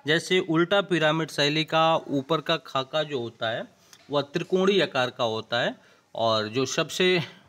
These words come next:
ऊपर का हिस्सा होता है वह त्रिकोणीय आकार का उल्टा शेप होता है।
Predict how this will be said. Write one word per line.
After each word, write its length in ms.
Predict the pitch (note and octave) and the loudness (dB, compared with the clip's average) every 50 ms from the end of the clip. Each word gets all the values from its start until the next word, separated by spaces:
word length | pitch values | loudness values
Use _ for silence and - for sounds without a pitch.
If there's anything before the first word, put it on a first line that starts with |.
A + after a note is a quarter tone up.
| - | -8
ऊपर 300 | C#3+ C#3+ C#3 - E3 E3 | -8 -6 -2 -2 -2 -2
का 120 | D#3+ - D3+ | 0 0 0
हिस्सा 340 | A#2+ B2 A#2+ - - C#3+ | 0 0 -2 -4 -2 0
होता 380 | C3 A2+ G#2+ A2 - - A#2 A2+ | 0 0 -2 -6 -6 -2 -2 0
है 220 | A#2+ D3 G#3 C4 - _ _ _ - | 2 0 0 -2 -6 _ _ _ -6
वह 320 | B2 C3 C3+ C#3 D3 D3 C#3+ | -2 2 2 4 4 4 2
त्रिकोणीय 560 | - - D#3+ - - D#3 E3 E3+ F3+ F3 E3+ | 0 -4 -8 -6 -4 -2 0 0 2 2 2
आकार 300 | D#3+ - E3+ E3 E3 E3 | 0 0 0 -2 -2 0
का 120 | - F3 | -2 -2
उल्टा 480 | E3 D3 C#3+ D3 D#3 D#3 - F3 E3 D#3 | 0 0 0 0 -2 -2 0 0 0 0
शेप 240 | D3+ - C3 B2 A#2 | -2 -6 -8 -8 -8
होता 260 | A2 A2+ A#2 - C3 | -8 -8 -4 -2 0
है। 180 | C#3+ G3 C#4 | 0 0 -2